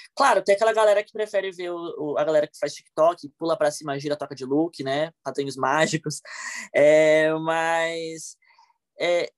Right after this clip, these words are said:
meio que, tipo, eu vejo que tem uma galera que tá se interessando por um assunto mais cabeça. E isso é muito interessante, porque a gente, é, tá num mundo que ele tá,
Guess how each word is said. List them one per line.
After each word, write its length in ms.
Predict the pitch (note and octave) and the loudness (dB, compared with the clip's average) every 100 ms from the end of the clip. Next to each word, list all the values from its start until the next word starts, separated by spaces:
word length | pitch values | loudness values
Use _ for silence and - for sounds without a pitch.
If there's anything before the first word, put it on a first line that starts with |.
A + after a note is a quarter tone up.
| _ _ _ - | _ _ _ -16
meio 460 | F#3+ G3+ G#3+ A#3 | -6 0 2 0
que, 100 | B3 | -2
tipo, 240 | A#3+ B3 A3 | -12 -2 2
eu 100 | G#3+ | 4
vejo 140 | G#3+ | 2
que 60 | G#3+ | 0
tem 100 | G#3 | -4
uma 80 | |
galera 240 | G3+ G3 G3 | 0 0 0
que 120 | G3+ | -4
tá 100 | G3 | -10
se 100 | G3 | -8
interessando 460 | F#3+ F#3+ G#3 E3 E3 | -6 -4 -4 -8 -8
por 100 | D#3+ | -4
um 60 | |
assunto 300 | D#3 D#3 D3 | -4 -6 -10
mais 180 | D#3 D3+ | -8 -2
cabeça. 540 | E3+ E3 C3+ - B2 - _ - | -2 0 -2 -4 -12 -16 _ -10
E 160 | F#3+ G3+ | -6 -6
isso 140 | G3+ | -6
é 40 | |
muito 140 | F#3+ F#3+ | -8 -2
interessante, 460 | F#3+ G#3 F#3 D3+ - | 0 2 0 -4 -4
porque 340 | E3+ F3+ F3 | -2 0 0
a 40 | F3 | 0
gente, 300 | F#3 - - _ _ _ - | -4 -10 -14 _ _ _ 0
é, 140 | E3 | 2
tá 180 | F3+ F#3+ | 2 0
num 160 | G#3 | 0
mundo 320 | F3 F3+ F#3+ F#3 | -2 -4 -4 -4
que 80 | |
ele 100 | F3+ | -6
tá, 380 | - D#3+ D#3+ F3 | 0 2 2 0